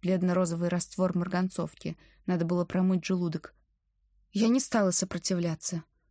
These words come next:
Что бы она со мной ни делала, мне было уже всё равно. На свете водились ужасные твари, чужие, и мне предстояло жить с ними бок о бок. Я была убеждена, что в любой момент они могут прийти за мной, за мамой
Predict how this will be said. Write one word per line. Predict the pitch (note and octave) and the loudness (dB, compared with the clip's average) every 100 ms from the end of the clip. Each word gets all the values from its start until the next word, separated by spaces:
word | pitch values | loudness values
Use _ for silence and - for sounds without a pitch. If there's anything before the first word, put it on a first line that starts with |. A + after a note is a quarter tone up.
| _ _ | _ _
Что | - - A#3+ | -10 0 4
бы | G#3 | 4
она | G#3 G3 | 4 4
со | G3+ | 4
мной | G#3 G3+ | 4 4
ни | F#3+ | 2
делала, | E3+ G3 B3+ C4+ C4 | 2 2 2 4 4
мне | G#3+ F#3+ | 6 4
было | F3 G#3+ G#3+ | 4 2 2
уже | F#3+ G3 | 0 0
всё | - F#3+ | 0 0
равно. | F3 E3 D3+ - _ _ _ _ | 2 0 -2 -6 _ _ _ _
На | G3 | 0
свете | - - B3+ - | 2 2 2 2
водились | F#3 F3+ G#3 G3 - | 0 2 0 0 0
ужасные | F#3 F3+ G3+ - F#3 | 0 2 2 2 0
твари, | - F#3+ F3+ D#3+ - _ _ | 0 0 0 -2 -6 _ _
чужие, | - A3+ F#3+ A3+ G#3+ F3 E3 _ _ _ - | 2 2 4 4 2 0 -4 _ _ _ 2
и | G3 | 4
мне | G#3 G3 | 6 4
предстояло | G#3+ F#3+ - G#3 G3 F3+ | 0 0 2 4 4 4
жить | A3 - | 2 2
с | - | 4
ними | G3 F#3 | 4 4
бок | E3 G3 - | 2 0 0
о | G#3 F#3+ | 0 0
бок. | F3+ - _ _ _ _ _ _ _ _ _ - | 0 -6 _ _ _ _ _ _ _ _ _ -4
Я | G3+ G#3 | 0 2
была | G#3+ G3+ | 4 4
убеждена, | G3 G#3 F#3+ G#3+ A#3 F3+ | 4 4 4 4 4 4
что | - F#3+ | 0 0
в | F3+ | 2
любой | G3+ G#3 | 2 4
момент | G3+ F3+ F#3+ C4+ - | 4 4 4 0 0
они | F#3+ F#3+ | 0 2
могут | G3 G3 - | 2 0 -2
прийти | F#3+ G3 A3+ | -2 0 0
за | G3+ G3 | 2 4
мной, | F3 E3+ G3+ A3+ | 4 2 2 2
за | G3+ E3+ | 2 2
мамой | E3+ A3 A#3 G#3+ | 4 4 2 0